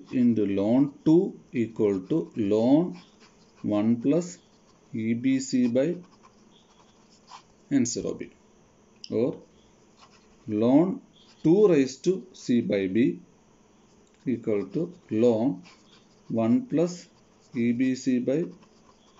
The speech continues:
N zero B. So removing, uh, ln from both sides, you can write it as two raised to C by B equal to one plus E B C by N zero B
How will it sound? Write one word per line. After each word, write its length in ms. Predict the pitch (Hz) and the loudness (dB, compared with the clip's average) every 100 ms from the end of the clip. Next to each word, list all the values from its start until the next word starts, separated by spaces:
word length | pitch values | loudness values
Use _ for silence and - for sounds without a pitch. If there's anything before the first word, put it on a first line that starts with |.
| _ _ _ _ - - - | _ _ _ _ -20 -20 -2
N 140 | 160 139 | 0 0
zero 260 | 110 95 | -2 -6
B. 200 | 85 - - _ _ _ _ _ _ _ _ _ _ _ | -8 -12 -14 _ _ _ _ _ _ _ _ _ _ _
So 260 | - 117 107 139 | -16 -10 -10 -2
removing, 680 | 127 143 156 160 156 135 | 4 6 6 4 2 0
uh, 160 | 117 110 | 0 0
ln 340 | 110 135 139 | 4 6 6
from 380 | 139 127 107 - | 6 2 2 -2
both 300 | 123 104 107 | -2 0 -2
sides, 380 | - 143 185 - - - - - | 0 0 0 -8 -20 -20 -20 -12
you 60 | |
can 160 | 180 110 | -4 -2
write 220 | 104 107 | 0 -4
it 100 | 117 | 0
as 300 | 139 175 - - | 0 0 -6 -6
two 260 | 147 175 202 | 2 4 6
raised 360 | 180 165 - | 4 2 -2
to 80 | 170 | -4
C 220 | 165 117 | -2 0
by 240 | 101 101 98 | 0 0 0
B 360 | 107 160 - - - _ _ _ - | 2 2 -2 -14 -20 _ _ _ -4
equal 400 | 120 113 117 107 | -4 0 0 0
to 160 | 131 139 | -2 -4
one 360 | 104 110 139 | 0 2 2
plus 460 | 139 151 190 - - _ _ _ _ _ _ _ _ | 2 -2 -2 -4 -14 _ _ _ _ _ _ _ _
E 180 | 123 113 | -4 -2
B 220 | 113 131 | 2 2
C 240 | 127 - 127 | 0 0 0
by 300 | 127 147 185 - _ _ _ _ _ _ _ _ - | 2 0 -2 -12 _ _ _ _ _ _ _ _ -2
N 160 | 123 | 0
zero 300 | 113 104 - | 0 -4 -6
B 160 | - | -10